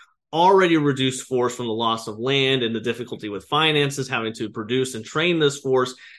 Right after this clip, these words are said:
He was looking for a kind of like a mercenary group to help, help, uh, increase the substantial power of his army. He wasn't looking to reclaim the, the Holy Land, reclaim Jerusalem, only to really reclaim, reclaim those lost territories of the Byzantine Empire.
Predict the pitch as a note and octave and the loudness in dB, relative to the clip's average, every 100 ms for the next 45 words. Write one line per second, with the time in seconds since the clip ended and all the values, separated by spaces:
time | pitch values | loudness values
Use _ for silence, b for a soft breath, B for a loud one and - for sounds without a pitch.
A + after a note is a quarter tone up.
0 | B C3+ B2 C3+ C#3+ C#3 C3 C3+ A#2+ A#2+ | B 2 4 2 2 -2 -4 -2 2 2
1 | A#2 - C3+ F3 E3+ D3 C3+ C3+ D#3+ D#3 | 2 -2 -4 0 2 2 0 2 2 2
2 | D3 C3 A#2+ B2 A#2 - A2+ C#3 B2 - | 0 0 0 -2 -6 -6 -6 -2 -2 -4
3 | _ _ _ - - C3 - - _ - | _ _ _ -12 -4 -2 -4 -10 _ -6
4 | A#2+ A2 A2 - C#3 C3+ A#2+ A#2+ - B2 | -2 -2 -4 -2 -2 -2 -4 -6 -4 -4
5 | A#2+ B2 A2+ - A#2+ A2+ A2 G#2+ D3+ D#3 | -4 -4 -6 -4 -2 0 -2 0 2 2
6 | A2+ - b b b b C3+ E3 E3+ E3 | 0 -4 b b b b 4 4 4 2
7 | E3 D3 C#3 B2+ B2+ C#3 C#3 C3 A#2 A2+ | 2 -2 -2 -4 -2 0 2 2 0 0
8 | A2 A2 - B2+ B2 A#2+ A#2+ A#2+ A2+ A#2 | -2 -4 -2 0 2 0 0 -2 -4 -4
9 | B2 A2+ G2+ C#3+ F#3+ D3+ B2+ A#2+ C#3 D3 | -4 -6 0 4 4 4 0 0 4 4
10 | C#3+ B2+ C#3+ C#3 C3 B2+ C3 B2+ A#2 A#2+ | 4 0 2 2 0 -2 -2 -2 -2 -6
11 | B2+ D3+ D#3+ C3 A#2+ A2+ A2+ - A#2 A2+ | -4 -2 2 2 0 -4 -6 -6 -6 -6
12 | G#2+ G#2+ G#2 G#2+ A2 G#2+ G2 - A2 A2+ | -4 -4 -4 -4 -6 -6 -6 -8 -8 -6
13 | A#2 G#2 - | -6 -6 -8